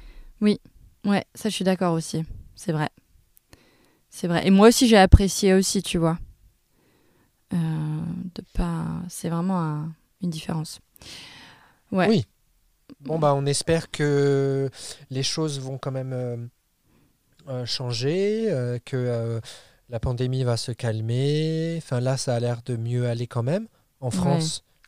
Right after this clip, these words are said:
Speaker 2: ils, ils ont enlevé les masques aujourd'hui.
Speaker 1: Ouais.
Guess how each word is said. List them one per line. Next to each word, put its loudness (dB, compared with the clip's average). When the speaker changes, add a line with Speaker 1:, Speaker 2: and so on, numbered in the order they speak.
Speaker 2:
ils, -4
ils 0
ont 2
enlevé 2
les 2
masques 0
aujourd'hui. -2
Speaker 1:
Ouais. 4